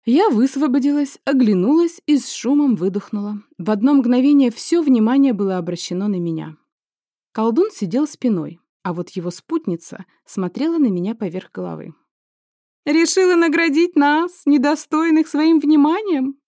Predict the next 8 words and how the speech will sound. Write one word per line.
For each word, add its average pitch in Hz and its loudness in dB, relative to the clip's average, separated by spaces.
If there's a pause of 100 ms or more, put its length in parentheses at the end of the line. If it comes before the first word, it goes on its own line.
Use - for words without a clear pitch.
(500)
Ну, 226 2
так 339 0
любовь 403 0
народа 370 2
не 349 4
завоюешь, 339 2
Ваше 233 -2
Величество!» 226 -4